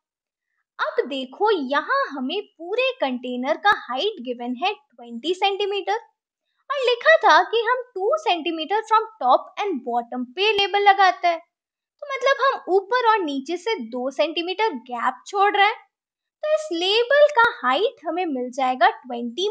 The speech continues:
माइनस टू माइनस टू, ऊपर का दो सेंटीमीटर और नीचे का दो सेंटीमीटर हम माइनस करेंगे तो हमें लेबल का हाइट मिल जाएगा। तो हमें height of label मिल जाएगा ट्वेंटी माइनस फ़ोर, which is equal to sixteen।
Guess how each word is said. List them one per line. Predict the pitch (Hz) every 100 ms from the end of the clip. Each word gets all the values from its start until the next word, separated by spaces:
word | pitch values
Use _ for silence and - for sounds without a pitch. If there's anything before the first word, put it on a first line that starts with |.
| 311 226
माइनस | 233 240 247 339 -
टू | 427 480 285
माइनस | 247 254 277 440 -
टू, | 466 - - _ _ _ _
ऊपर | 453 427 427 415
का | 392
दो | 285 320 339
सेंटीमीटर | 339 294 311 302 302 453 -
और | 370
नीचे | 339 339 392 508 539
का | 427 320
दो | 277 330
सेंटीमीटर | 285 285 277 277 285
हम | 285 233
माइनस | 240 277 466 466
करेंगे | 480 480 415
तो | - 453 480
हमें | 440 453
लेबल | 269 240 240 247 247 233
का | 392
हाइट | 440 403 392
मिल | 403
जाएगा। | 381 359 349 339
तो | 349 _ _ _ _ _ 554
हमें | 554 605 349
height | 392 571 640 508
of | 480 466 294
label | 311 403 440 277
मिल | 254
जाएगा | 254 247 311 -
ट्वेंटी | 269 233 233 349 381
माइनस | 233 233 247 294 -
फ़ोर, | 440 494 -
which | 403
is | 403 320
equal | 254 254 233
to | 247
sixteen। | 247 440 - 403